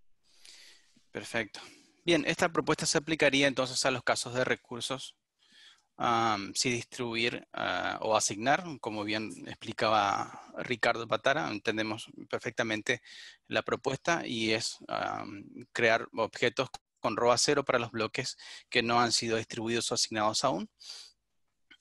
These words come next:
Este, tenemos solo algunas recomendaciones en base a, a cómo está textualmente escrito y es lo que ponemos aquí. Son tres puntos. También esto está publicado en, en el sistema de políticas, eh, del acnic, que el sitio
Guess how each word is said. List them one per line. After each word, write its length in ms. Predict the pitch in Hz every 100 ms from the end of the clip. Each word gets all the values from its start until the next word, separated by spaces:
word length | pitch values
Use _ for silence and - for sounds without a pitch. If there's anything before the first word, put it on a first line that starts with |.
| -
Este, 480 | 123 107 - 120 110
tenemos 280 | 139 147
solo 160 | - 156
algunas 300 | 135 139 135
recomendaciones 680 | 143 131 135 131 - 160 160
en 100 | 139
base 320 | 123 - 135
a, 240 | 113 110 113
a 60 |
cómo 240 | - 131 131
está 240 | - 120
textualmente 600 | - 123 - 117 113 120
escrito 440 | 117 147 139 175 - - - - - -
y 520 | 135 135 131 131 101
es 160 | 120
lo 40 | 131
que 100 | 120
ponemos 380 | 123 117 110 123
aquí. 360 | - 107 101 _
Son 220 | - 135 123
tres 180 | 135
puntos. 480 | - 147 147 170 -
También 240 | 123 107 113
esto 160 | -
está 140 | - 123
publicado 760 | - 120 117 - 117 120 135 -
en, 580 | 113 104 104 113 113 _ -
en 120 | 113
el 60 |
sistema 320 | - - 113 113
de 40 |
políticas, 720 | 117 104 - - 160 - -
eh, 240 | 139 113 107
del 180 | 107 110
acnic, 300 | 120 151 -
que 180 | 120 101
el 120 | 101
sitio 260 | - -